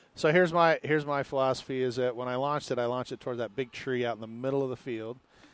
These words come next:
I think Jay saw that tree and went, "Ooh, I'm going towards the tree," and just kinda tried to roll and pull away from the tree, and it just, unfortunately, this is a pylon racer, so when you get a little bit of pull, it just tightens right up into a real tight arc, and when you're inverted,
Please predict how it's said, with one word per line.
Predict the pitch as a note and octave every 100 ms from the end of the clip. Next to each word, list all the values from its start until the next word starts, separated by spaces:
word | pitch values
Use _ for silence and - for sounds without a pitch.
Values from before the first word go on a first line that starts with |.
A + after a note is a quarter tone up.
| _ A2+
I |
think | - B2+
Jay | C3 C3
saw | A#2+ C3+ B2+
that | B2 A#2+
tree | - C3
and | B2+
went, | A#2+ A2
"Ooh, | E3 D#3 B2+
I'm | A#2
going | C#3 C3
towards | A#2+ C3+ A#2+
the | A2+
tree," | - B2+ A#2+
and |
just | A2 -
kinda | C3+ A2+
tried | C3 B2
to | A2
roll | A2+ B2 B2
and | G#2+
pull | C3 B2+ B2+ -
away | A2+ A#2+
from | - A#2
the |
tree, | G#2 - A#2 A2+
and | G2+
it | G#2
just, | A2 - - _ _ _ _ _ _ _
unfortunately, | B2+ - F#3 F#3 E3
this | D3 D#3+ D#3
is | D3
a | C3+ B2+
pylon | - D3 D#3+ D#3
racer, | D3 C#3+ D3 G3
so | F3+ C3
when | B2 C3
you | C3
get | A#2 C#3 C3 -
a | A2
little | A2 D3 E3
bit | D#3+
of | D3+
pull, | - E3+ G3 A3+ _ _ _
it | C3 C3
just | C3 - _ _ _
tightens | - D3+ A#2+ A#2
right | A#2 B2+ B2
up | A#2+ A#2+
into | G#2+ A#2
a | G#2
real | G#2+ B2+ B2+ G#2+ _
tight | - B2 A#2+
arc, | A#2 D#3 - - _ _ _ _
and | A2
when | A#2
you're | B2 B2
inverted, | A2+ A#2+ C3 D3